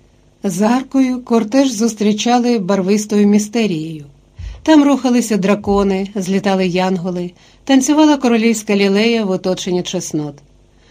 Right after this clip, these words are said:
Вони їхали далі, і картини змінювали одна одну. Серед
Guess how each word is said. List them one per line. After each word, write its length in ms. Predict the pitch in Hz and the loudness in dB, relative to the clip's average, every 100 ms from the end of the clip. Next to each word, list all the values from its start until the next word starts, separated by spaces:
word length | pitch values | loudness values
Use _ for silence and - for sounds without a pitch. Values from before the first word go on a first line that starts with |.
| _ | _
Вони 260 | 208 233 226 | 2 4 4
їхали 400 | 214 208 214 214 | 2 0 2 2
далі, 520 | 208 233 233 175 165 - _ | 4 2 2 -4 -8 -14 _
і 100 | 233 | -4
картини 520 | 226 247 - 269 254 | 0 0 2 2 2
змінювали 560 | 220 226 233 233 226 214 | 2 2 4 2 0 0
одна 300 | 208 202 202 | 0 2 0
одну. 400 | 175 156 160 156 - _ _ _ _ | -2 -2 -4 -4 -12 _ _ _ _
Серед 520 | - 202 190 190 | -6 -2 0 -2